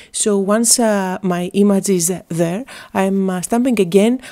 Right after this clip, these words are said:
only the part with the bird on, uh, one of my, uh, solid red patterned papers. I'll, uh, go ahead and use my scissors to cut out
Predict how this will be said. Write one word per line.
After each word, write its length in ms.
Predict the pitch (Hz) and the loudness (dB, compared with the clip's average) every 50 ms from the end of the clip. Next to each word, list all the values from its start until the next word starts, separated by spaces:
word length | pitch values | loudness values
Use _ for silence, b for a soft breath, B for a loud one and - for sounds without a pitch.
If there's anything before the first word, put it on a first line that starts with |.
| B B | B B
only 320 | - 208 226 240 247 254 247 | 0 0 2 2 2 2 2
the 120 | 214 196 | 0 2
part 300 | 202 208 208 226 226 - | 2 2 0 2 0 0
with 220 | 226 233 214 - - | -2 -2 -2 -2 -8
the 180 | 160 156 175 | -4 -4 -2
bird 400 | 160 156 165 170 196 240 269 - - - | 0 0 0 0 0 -2 -4 -8 -8 -4
on, 240 | - 190 196 196 196 | -2 0 0 0 0
uh, 200 | 196 190 190 190 185 | 0 0 -2 -2 -2
one 200 | 202 220 240 247 | -2 -2 -2 -2
of 160 | 247 233 - | -4 -2 0
my, 540 | 220 208 208 202 196 196 196 190 196 202 196 - | 0 0 2 2 2 0 0 0 0 -2 -4 -4
uh, 260 | - 185 180 175 180 - _ _ - | -4 -4 -2 -4 -4 -6 _ _ -6
solid 380 | - - 226 233 226 220 190 | 0 4 4 6 6 6 6
red 300 | 196 190 202 233 233 - | 6 6 6 4 2 0
patterned 360 | - 220 220 220 220 208 202 | -2 -2 0 0 -2 -2 -2
papers. 520 | - 196 175 175 - 156 147 156 160 - - _ _ _ _ _ _ _ _ _ _ _ B B B B B B B B | -2 -2 -2 -2 -4 -6 -8 -8 -10 -14 -18 _ _ _ _ _ _ _ _ _ _ _ B B B B B B B B
I'll, 440 | 190 190 185 185 185 185 185 180 | -2 -2 0 0 0 -2 -2 -4
uh, 120 | 180 180 175 | -4 -6 -4
go 180 | 156 214 220 | 0 0 0
ahead 220 | 233 226 240 233 240 | 2 2 -2 -2 0
and 160 | 233 220 196 | 0 0 2
use 120 | 226 220 | 0 0
my 160 | 208 208 190 180 | 0 0 -2 -2
scissors 380 | - - 185 175 202 247 254 - | -2 -2 -2 -2 -2 -4 -4 -6
to 100 | - 208 | -8 0
cut 280 | - 214 214 208 - | 0 0 0 2 2
out 360 | 208 208 202 196 180 175 - | 2 4 4 2 2 0 -6